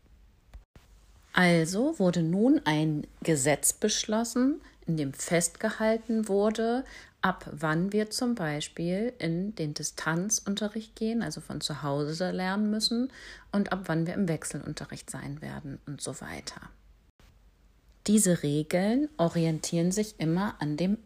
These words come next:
Inzidenzwert. Vielleicht hast du davon schon mal gehört. Der Inzidenzwert zeigt uns, wie viele Menschen sich in einer Woche angesteckt haben.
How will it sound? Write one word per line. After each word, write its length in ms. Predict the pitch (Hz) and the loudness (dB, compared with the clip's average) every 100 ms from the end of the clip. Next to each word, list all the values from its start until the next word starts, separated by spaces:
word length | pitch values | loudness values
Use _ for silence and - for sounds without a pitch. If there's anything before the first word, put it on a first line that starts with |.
| - | -4
Inzidenzwert. 1400 | 165 170 - 202 180 208 226 214 - - 131 123 - - - _ - _ _ - | -2 0 0 0 2 6 6 6 2 2 -6 -8 -8 -8 -10 _ -20 _ _ -4
Vielleicht 540 | - 196 160 156 - | 2 4 4 0 -2
hast 200 | 185 180 | -4 -4
du 60 | 220 | -2
davon 460 | 208 160 - 190 208 | 0 0 0 -4 -4
schon 260 | - 151 | -4 -4
mal 220 | 156 151 | -4 -6
gehört. 640 | 170 208 - 175 147 - - _ _ _ _ - - - - - - - | -4 -6 -2 0 -2 -6 -14 _ _ _ _ -20 -20 -20 -18 -18 -16 -2
Der 160 | 175 - | 0 4
Inzidenzwert 1500 | 214 - - 170 151 - 202 320 - - 156 147 139 - - - - _ | 4 4 2 2 2 4 6 4 0 -4 0 0 -2 -6 -12 -18 -20 _
zeigt 500 | - 180 185 185 - | 0 4 4 2 -2
uns, 460 | 156 156 240 - - - - - | 0 2 2 2 -4 -14 -16 -8
wie 380 | 139 139 254 | -4 4 4
viele 320 | 330 - 254 208 | 4 4 6 6
Menschen 640 | 170 151 170 - 240 277 - - - _ | 6 4 2 4 4 4 0 -14 -20 _
sich 440 | 156 143 185 - - | -4 0 0 -2 -10
in 160 | - 147 - | -4 -4 2
einer 480 | 156 156 190 214 147 | 6 8 6 4 0
Woche 360 | 139 185 208 - | -4 -2 -2 4
angesteckt 840 | 185 185 165 135 - - - - - | 6 8 6 2 -4 -6 -10 -10 -8
haben. 340 | 147 - - | -10 -10 -12